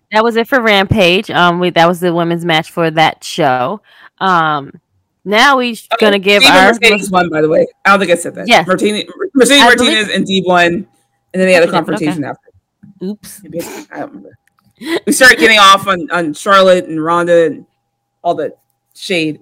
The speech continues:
Speaker 2: Anyway, um, I think that leads us into what? Forbidden Door? Right?
Speaker 1: Say that again?
Speaker 2: Our predictions for,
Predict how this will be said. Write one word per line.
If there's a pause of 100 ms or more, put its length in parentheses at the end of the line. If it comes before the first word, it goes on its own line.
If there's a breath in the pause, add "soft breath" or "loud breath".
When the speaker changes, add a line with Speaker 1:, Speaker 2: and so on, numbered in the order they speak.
Speaker 2:
Anyway, (360)
um, (100)
I
think
that
leads
us
into
what?
Forbidden
Door? (2500)
Right?
Speaker 1:
Say
that
again?
Speaker 2:
Our
predictions
for,